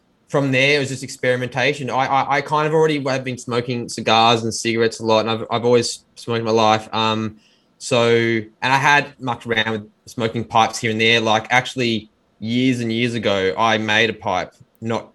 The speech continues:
just randomly. I didn't really do it properly. I didn't know what I was doing. I just made one com-,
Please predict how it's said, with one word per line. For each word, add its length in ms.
just 200
randomly. 760
I 60
didn't 160
really 140
do 100
it 100
properly. 400
I 40
didn't 120
know 60
what 80
I 20
was 80
doing. 420
I 120
just 140
made 220
one 240
com-, 240